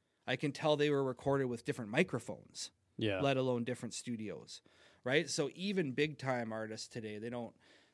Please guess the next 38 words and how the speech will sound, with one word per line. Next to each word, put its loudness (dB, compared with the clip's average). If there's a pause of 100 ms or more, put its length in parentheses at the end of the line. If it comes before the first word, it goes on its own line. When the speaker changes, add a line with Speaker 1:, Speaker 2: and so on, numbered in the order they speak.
(320)
Speaker 1:
I'm -2
sure 2
sometimes 0
they 0
do, 2
but -4
for -4
the -2
most 0
part, -2
it's -8
just, -6 (320)
I 6
would 0
send 0
him, -2 (400)
um, -4 (280)
a 4
wave 2
file 0
of -4
a 0
beat -6
and -4
my 0
part 0
so -2
he -2
can, -10
so -6
they -6
can -10
understand -6
the -6
theme -8
of -8
the -10
song. -2